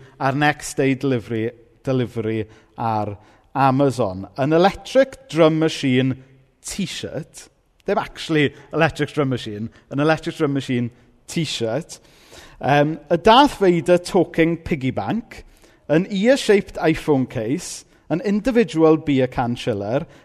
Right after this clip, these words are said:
an electronic wine breather, a sonic screwdriver remote control, bacon toothpaste, a dancing dog,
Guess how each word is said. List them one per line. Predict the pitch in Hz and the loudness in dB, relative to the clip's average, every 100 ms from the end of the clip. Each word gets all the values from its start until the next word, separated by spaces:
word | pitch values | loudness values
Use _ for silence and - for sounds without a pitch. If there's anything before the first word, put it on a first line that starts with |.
| - | -8
an | 160 | -2
electronic | 185 208 247 - 185 165 156 156 | 2 2 2 2 0 2 -2 2
wine | 147 139 131 127 | 4 4 2 0
breather, | 143 135 131 117 110 151 202 - - | 0 0 -2 -2 -2 -2 -4 -12 -10
a | 147 | -6
sonic | - 214 214 247 247 | 0 4 6 4 0
screwdriver | - - 185 202 185 175 160 147 151 | -8 -2 0 0 0 4 4 4 2
remote | 156 170 170 - | 4 2 0 -6
control, | 175 151 - 117 107 147 190 - _ _ | -6 -6 -4 -2 0 0 -2 -10 _ _
bacon | 220 240 - - 254 262 262 | 4 4 0 2 4 4 2
toothpaste, | - 254 - - - 123 160 226 - - - _ _ - | 2 2 0 -8 -2 0 0 -2 -10 -12 -20 _ _ -4
a | 170 | -2
dancing | - 208 226 - 262 254 214 | 4 4 2 0 2 2 2
dog, | 147 117 131 185 | 4 4 4 0